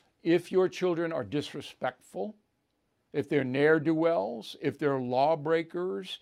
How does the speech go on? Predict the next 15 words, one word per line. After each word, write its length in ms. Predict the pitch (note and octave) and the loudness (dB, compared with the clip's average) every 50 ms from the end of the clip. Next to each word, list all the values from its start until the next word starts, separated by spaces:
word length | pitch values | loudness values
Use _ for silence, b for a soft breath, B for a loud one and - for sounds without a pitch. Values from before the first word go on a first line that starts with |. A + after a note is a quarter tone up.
| b b b b b b b _ - | b b b b b b b _ -4
if 260 | D3 C#3+ C#3+ - - | -2 -2 -2 -2 -4
they're 420 | - C#3+ C3+ C3+ C3+ B2+ C3 - - _ _ _ _ _ - E3 | -4 -2 -2 -2 -2 -4 -4 -6 -10 _ _ _ _ _ -14 -10
not 540 | A#2 G2+ G#2+ G#2+ A#2+ C3 C#3 D#3 D#3 - - | -8 -6 -4 -2 0 0 0 0 0 -2 -8
capable 800 | - - - D#3+ D#3+ D#3 - - E3 - F#3+ F#3+ G3+ G#3 F#3+ - _ _ _ _ _ _ _ _ _ _ _ _ _ _ _ _ _ _ _ _ _ - | -10 -4 -2 -2 -2 -2 -2 -6 -8 -6 -8 -8 -8 -10 -12 -16 _ _ _ _ _ _ _ _ _ _ _ _ _ _ _ _ _ _ _ _ _ -8
of 120 | C#3+ C3+ - | -8 -8 -8
handling 760 | F#2 F2 G2+ C3 D3 D3+ D#3 D#3+ D#3 E3 D#3+ E3 D#3+ D#3 C#3+ | -8 -6 0 2 4 4 4 2 2 0 0 0 0 0 2
money 400 | C#3 C#3 D3 D3+ D#3+ E3+ E3+ E3+ | 2 2 2 2 0 -2 -4 -4
in 100 | C#3+ C3 | -4 -4
a 40 | B2+ | -4
responsible 800 | B2+ A#2+ - - - B2+ C3 C#3+ D3+ - - E3+ E3 E3+ E3+ | -6 -8 -8 -8 -6 -4 -4 -4 -6 -10 -10 -8 -6 -4 -2
way, 280 | E3+ F3+ F#3 F#3 G3 F#3 b b b b b b b b b b b | -2 0 -2 -2 -4 -6 b b b b b b b b b b b
you 120 | D3 E3+ | 0 0
have 140 | F3+ C#3 B2 | 0 0 0
no 320 | A#2+ A#2+ A#2 B2+ C#3 D3 | -4 -6 -4 -2 -2 0
obligation 760 | D#3 C#3+ C#3 B2 C#3+ C3+ B2+ C#3 C3+ C3 C3+ - - - - | 0 -2 -4 -4 -6 -8 -8 -8 -8 -8 -10 -12 -16 -20 -20